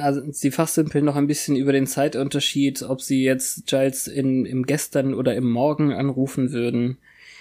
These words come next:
Äh, und Willow möchte es anders machen und alle denken, „Ach du Kacke, jetzt zaubert sie wieder“, und dann holt sie den Laptop raus.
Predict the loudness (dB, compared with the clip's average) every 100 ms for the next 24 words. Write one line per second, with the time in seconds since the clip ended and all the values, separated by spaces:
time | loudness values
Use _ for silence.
0 | -20 _ _ -4 0 0 -4 -4 -2 -2
1 | -4 0 2 2 2 -2 -6 -4 0 2
2 | 2 0 0 0 -2 -2 -8 -2 -2 0
3 | 0 2 0 0 0 -2 -2 -4 -2 -2
4 | -2 -2 -2 0 0 0 -2 -2 0 2
5 | 0 -2 -2 0 0 0 0 -2 -4 -2
6 | 0 0 0 0 0 0 0 0 -2 0
7 | 0 0 0 -6